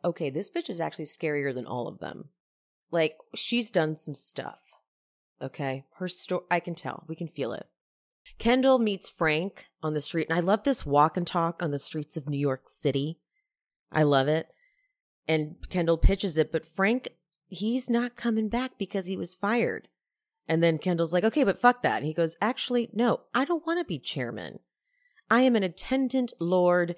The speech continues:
here to swell a scene or two." But he tells Kendall, "You can do it, son. I believe in you." And so I'm like, "I love Frank. Hey, Frank." Frank's just been put, he had to put up with Roman being a total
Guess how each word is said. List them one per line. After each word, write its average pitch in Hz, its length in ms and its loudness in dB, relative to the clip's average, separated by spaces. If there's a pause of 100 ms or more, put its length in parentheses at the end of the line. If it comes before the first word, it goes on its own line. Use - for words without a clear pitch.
(140)
here 247 260 0
to 220 140 -2
swell - 440 4
a 226 80 2
scene 147 340 0
or 120 120 -2
two." 104 520 -6 (480)
But 160 120 2
he 160 80 2
tells 170 320 -2
Kendall, 156 600 -2
"You 165 180 -4
can 190 140 0
do 165 160 2
it, 127 140 0
son. 120 440 -6 (240)
I 135 100 -2
believe 127 360 -6
in 95 100 -8
you." 78 320 -14 (640)
And 285 80 -2
so - 100 0
I'm 320 60 0
like, 359 120 2
"I 440 80 4
love 494 260 4
Frank. 226 720 2 (560)
Hey, 415 180 6
Frank." 269 1000 2
Frank's 330 260 2
just - 120 -2
been 185 120 2
put, - 240 2
he 220 240 -6
had 277 100 0
to - 60 -2
put - 140 2
up 208 100 0
with 127 120 -14
Roman 226 500 4
being 196 180 2
a 143 40 -2
total - 360 -6